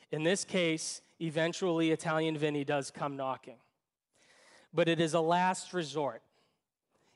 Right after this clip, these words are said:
It is a no-option response from God to those who would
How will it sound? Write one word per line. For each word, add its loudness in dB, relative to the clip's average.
It 0
is 2
a 4
no-option 0
response -4
from -4
God 0
to -8
those -2
who -6
would -2